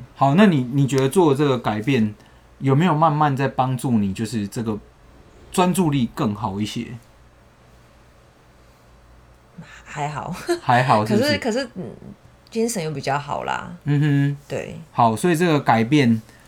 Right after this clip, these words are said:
Speaker 1: 有让你的精神力变比较好一点。
Speaker 2: 对。
Speaker 1: 那你还有做其他的改变吗？
Speaker 2: 然后骑脚踏车吧，
Speaker 1: 嗯。
Speaker 2: 我觉得骑脚踏车有很大一个突破，因为我是比较晚才学骑，学会骑脚踏车。
Speaker 1: 啊哈。
Speaker 2: 而且平常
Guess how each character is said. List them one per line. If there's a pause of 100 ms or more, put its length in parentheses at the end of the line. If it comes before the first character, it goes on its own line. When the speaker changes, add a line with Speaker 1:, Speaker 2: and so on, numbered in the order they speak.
(120)
Speaker 1:
有
让
你
的
精
神
力 (200)
变
比
较
好
一
点。 (280)
Speaker 2:
对。 (360)
Speaker 1:
那
你
还
有
做
其
他
的
改
变
吗？
Speaker 2:
然
后
骑
脚
踏
车
吧，
Speaker 1:
嗯。
Speaker 2:
我
觉
得
骑
脚
踏
车
有
很
大
一
个
突
破， (100)
因
为
我
是
比
较 (280)
晚
才
学
骑，
学
会
骑
脚
踏
车。 (220)
Speaker 1:
啊
哈。 (180)
Speaker 2:
而
且
平
常